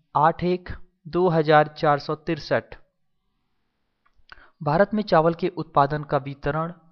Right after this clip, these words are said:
प्ररूप-, प्रतिरूप चावल की फसल तथा वर्षा की उच्च मात्रा एवं सिंचाई की सुविधाओं से संबद्धता को प्रदर्शित करता है।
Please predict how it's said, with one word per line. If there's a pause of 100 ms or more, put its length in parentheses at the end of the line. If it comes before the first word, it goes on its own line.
(400)
प्ररूप-,
प्रतिरूप
चावल
की
फसल
तथा
वर्षा
की
उच्च
मात्रा
एवं
सिंचाई
की
सुविधाओं
से
संबद्धता
को
प्रदर्शित
करता
है।